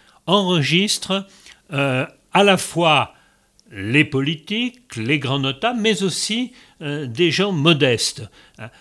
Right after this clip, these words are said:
Et évidemment, le témoignage oral, c'est à la fois, puisqu'il s'agit des, de ses souvenirs, un phénomène de mémoire, mais on appelle ça de l'histoire orale parce qu'il y a la volonté de s'en servir avec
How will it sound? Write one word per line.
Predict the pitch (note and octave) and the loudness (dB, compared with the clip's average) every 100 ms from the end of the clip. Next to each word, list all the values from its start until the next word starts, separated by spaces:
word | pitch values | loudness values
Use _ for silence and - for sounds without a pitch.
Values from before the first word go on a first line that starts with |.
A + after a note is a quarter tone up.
| _ | _
Et | C3+ F3 D#3 | -4 -2 2
évidemment, | F3 F#3 G#3+ B3 G#3+ C3+ C#3+ D3+ C3+ | 4 4 4 2 2 -2 -12 -12 -6
le | A#2+ F3+ | 2 2
témoignage | G3+ F3+ E3 D#3 D3 | 4 0 0 -2 -2
oral, | D#3 E3 B3 C4 | -2 -2 -2 -4
c'est | - D3+ | -6 -2
à | D3 | 0
la | C3+ | 0
fois, | - C#3+ C3+ A#2 - - | -2 0 2 0 -4 -20
puisqu'il | B2+ C#3 A#2 | -8 -4 -2
s'agit | B2 A#2 | -2 -2
des, | A2 A2+ - B2+ | -2 -4 -6 -8
de | G#2+ | -10
ses | - G#2+ | -8 -6
souvenirs, | - F3+ C#3+ D#3 D3+ A#2+ - _ - | -2 -2 0 2 2 0 -4 _ -8
un | D3+ | -6
phénomène | D#3+ D3 D3 C#3 | -4 -4 -4 -4
de | A#2+ | -6
mémoire, | A2+ A#2 D3+ G#3 C4 C4 - _ - - | -8 -6 -4 -2 -2 -6 -10 _ -20 -6
mais | C3+ E3+ D#3 B2 - | 6 8 8 4 -6
on | D3+ D#3+ | -4 -4
appelle | D3 D#3 | -2 -2
ça | - C#3+ | -2 -2
de | A#2+ | -4
l'histoire | A#2+ B2+ | -6 -6
orale | B2+ E3+ C4 C4 | -4 -2 -2 -2
parce | D3+ - | -4 -4
qu'il | - A#3+ | -4 -2
y | G#3+ | 0
a | C#3 | 0
la | C3+ | 0
volonté | B2+ E3+ D#3 D3 | 0 0 -2 -4
de | - | -6
s'en | B2+ | -6
servir | A#2+ B2+ C3 A3 G#3+ | -6 -8 -6 -6 -4
avec | D3 G3 - | -4 -8 -10